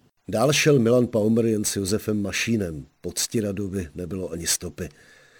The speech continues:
Dostali se až k americkému sektoru Berlína a tam byl teprve konec jejich cesty na západ.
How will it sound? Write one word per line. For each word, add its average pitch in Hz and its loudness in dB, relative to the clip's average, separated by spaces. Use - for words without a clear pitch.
Dostali 160 2
se 165 2
až 151 0
k - -10
americkému 123 2
sektoru 120 -2
Berlína 107 0
a - -10
tam 104 -4
byl 90 -6
teprve 90 -8
konec 85 -8
jejich 82 -8
cesty - -6
na 73 -10
západ. 85 -10